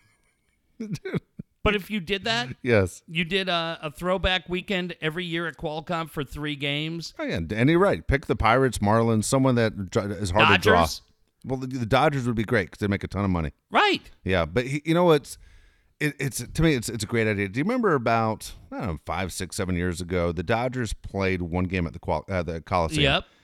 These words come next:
Speaker 1: against the Boston Red Sox,
Speaker 2: Yep.
Speaker 1: actually. And, man, it was the hottest ticket in town.
Speaker 2: Right.
Speaker 1: People wanted to go back in time to see what
Speaker 2: Right.
Speaker 1: it was like.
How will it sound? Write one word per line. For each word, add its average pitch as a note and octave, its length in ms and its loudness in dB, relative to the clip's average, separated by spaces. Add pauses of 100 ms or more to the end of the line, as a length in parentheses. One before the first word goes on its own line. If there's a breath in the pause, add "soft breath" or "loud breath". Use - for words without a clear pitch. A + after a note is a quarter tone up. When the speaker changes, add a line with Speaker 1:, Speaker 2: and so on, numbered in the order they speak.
(120 soft breath)
Speaker 1:
against A#2 280 0
the B2 60 -2
Boston B2+ 340 4
Red C#3 180 4
Sox, - 260 0
Speaker 2:
Yep. D3+ 140 0
Speaker 1:
actually. F2 300 2 (680 soft breath)
And, C3 240 -2
man, B2+ 300 2
it C#3 60 4
was B2+ 160 4
the G#2+ 100 2
hottest G#2+ 320 0
ticket G2 260 -4
in F2 80 0
town. - 160 -4
Speaker 2:
Right. E4 300 2
Speaker 1:
People B2+ 340 2
wanted B2 220 2
to A2 80 0
go G#2 160 2
back F2 340 -2
in F#2 80 0
time D#2+ 340 -4
to D2 60 -6
see - 160 -8
what - 120 0
Speaker 2:
Right. - 120 2
Speaker 1:
it - 40 -6
was D#2+ 120 -6
like. C#2+ 300 -8